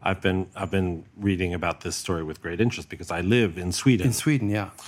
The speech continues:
Speaker 1: And just the idea that these countries are thinking of, of, uh, breaking away from their non-aligned
Speaker 2: Mm-hmm.
Speaker 1: status is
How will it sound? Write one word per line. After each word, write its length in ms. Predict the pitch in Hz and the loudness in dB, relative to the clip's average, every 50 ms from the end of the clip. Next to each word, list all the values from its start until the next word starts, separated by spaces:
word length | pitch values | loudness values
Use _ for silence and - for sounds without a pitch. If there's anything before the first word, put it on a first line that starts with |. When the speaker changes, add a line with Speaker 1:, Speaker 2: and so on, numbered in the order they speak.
| - - - - - - - - - - | -14 -14 -12 -12 -12 -14 -16 -20 -10 -8
Speaker 1:
And 200 | 82 82 82 78 | -6 -6 -6 -6
just 240 | - - - - - - | -6 -4 -4 -2 0 0
the 100 | 85 78 | 0 0
idea 280 | 80 73 78 95 92 | 0 0 0 0 0
that 180 | 80 80 76 - | 0 -2 -4 -6
these 160 | 80 80 - | -6 -8 -6
countries 420 | - - 98 87 - - 85 76 - | -6 -6 -6 -6 -4 -4 -4 -4 -4
are 120 | 82 78 | -4 -6
thinking 340 | 73 - 90 82 78 80 78 | -6 -6 -8 -6 -6 -6 -8
of, 340 | 76 76 - - - - - - | -8 -10 -12 -16 -18 -18 -10 -8
of, 420 | - 78 78 76 73 - - - | -6 -6 -6 -8 -10 -16 -8 -6
uh, 260 | 85 76 73 73 71 71 - - _ _ _ _ - - - - - _ _ - - _ _ _ - - - _ _ _ | -4 -4 -2 -4 -4 -6 -10 -16 _ _ _ _ -20 -20 -20 -20 -20 _ _ -12 -12 _ _ _ -20 -20 -20 _ _ _
breaking 320 | 95 87 82 - 90 85 | 0 0 2 0 -2 -2
away 220 | 80 80 82 85 | 0 0 -2 -2
from 220 | 82 - - 82 78 | -4 -4 -4 -4 -2
their 140 | 78 78 76 | -2 -2 -2
non-aligned 720 | 78 78 80 78 78 80 78 76 73 76 82 78 78 78 | 0 0 0 0 0 -2 -2 -2 -2 -2 -4 -4 -4 -2
Speaker 2:
Mm-hmm. 200 | 110 107 104 110 123 - | 0 2 2 2 0 -4
Speaker 1:
status 840 | - - - - - - - - - - - 87 85 78 71 - - | -6 -4 -2 -2 -2 -2 -2 -4 -4 -4 -4 -2 -2 -2 -2 -4 -4
is 500 | 78 71 - - - - - - - - | -4 -4 -4 -6 -6 -8 -10 -12 -14 -20